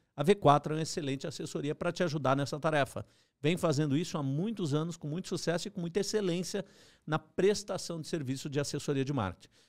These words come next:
Se você não pensa em estabelecer o seu negócio na internet, então pelo menos bota o teu joelho no chão e reza pro teu concorrente não fazer isso, amigo. Porque se ele fizer,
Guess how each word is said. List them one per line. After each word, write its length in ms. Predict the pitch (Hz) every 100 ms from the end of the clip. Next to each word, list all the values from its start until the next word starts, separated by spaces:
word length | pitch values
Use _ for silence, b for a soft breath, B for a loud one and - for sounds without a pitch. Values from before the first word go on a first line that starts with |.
| b
Se 100 | -
você 240 | 277 247 247
não 320 | 214 254 330
pensa 420 | - 196 170 -
em 60 | 147
estabelecer 560 | - 180 180 180 -
o 20 | 196
seu 140 | 196
negócio 320 | 180 170 160
na 60 | 160
internet, 580 | 143 151 170 196 - 165
então 160 | -
pelo 200 | 214 214
menos 180 | 185 196
bota 300 | 139 175 202
o 20 |
teu 180 | - 202
joelho 240 | 170 185 175
no 80 | 160
chão 220 | 185 190
e 40 |
reza 260 | 151 185 185
pro 80 | -
teu 100 | 190
concorrente 540 | 190 170 160 180 190
não 80 | 185
fazer 240 | 196 185
isso, 240 | 143 123 117
amigo. 220 | 113 110
Porque 160 | - -
se 80 | 196
ele 140 | 208
fizer, 440 | 202 143 131 160